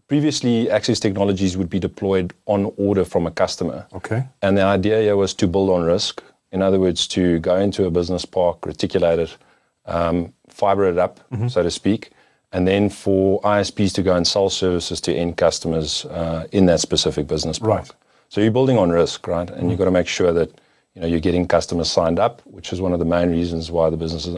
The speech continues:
Speaker 1: open access, so we can utilize all of our I S P partners to, you know, to get take-up
Speaker 2: Mm.
Speaker 1: in that specific park. So the team went, uh, they did that. <clears throat> They depleted funds fairly quickly,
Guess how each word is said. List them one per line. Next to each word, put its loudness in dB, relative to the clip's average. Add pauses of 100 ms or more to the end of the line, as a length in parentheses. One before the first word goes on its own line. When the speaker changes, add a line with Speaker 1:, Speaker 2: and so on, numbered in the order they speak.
Speaker 1:
open 0
access, -2 (420)
so -6
we 0
can -2
utilize 0
all 0
of 2
our 0
I 0
S -4
P -6
partners -2
to, -2
you -8
know, -4
to -8
get -2
take-up 0 (100)
Speaker 2:
Mm. -2 (300)
Speaker 1:
in 0
that 2
specific -4
park. -6 (640)
So 0
the 4
team 2
went, 2 (220)
uh, 4
they 2
did 0
that. 2 (160)
<clears throat> 0
They 2
depleted 0
funds 0
fairly 2
quickly, -2